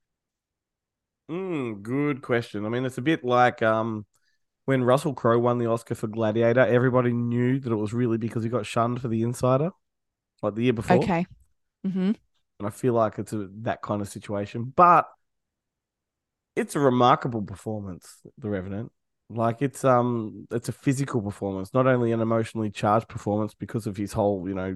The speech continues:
Speaker 1: journey, but
Speaker 2: Mm-hmm.
Speaker 1: physically taxing. So, yeah, no, I think he, I think he earned it.
Speaker 2: You think he earned it?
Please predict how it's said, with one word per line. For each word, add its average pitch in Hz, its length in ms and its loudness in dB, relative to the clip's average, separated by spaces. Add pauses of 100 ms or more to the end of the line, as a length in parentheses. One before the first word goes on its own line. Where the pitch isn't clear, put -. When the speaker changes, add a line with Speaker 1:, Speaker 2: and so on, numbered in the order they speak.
(100)
Speaker 1:
journey, 113 540 -2 (460)
but 127 280 4
Speaker 2:
Mm-hmm. 202 200 0 (880)
Speaker 1:
physically 135 480 -4
taxing. 117 500 -6
So, - 140 0
yeah, 208 160 4
no, 233 140 0
I 262 40 -2
think - 220 -6
he, 104 200 2
I 131 120 -2
think 107 160 -6
he 98 120 -2
earned 117 180 -2
it. - 120 -4 (1160)
Speaker 2:
You 247 100 4
think 233 140 6
he 240 120 4
earned 233 160 4
it? 294 240 2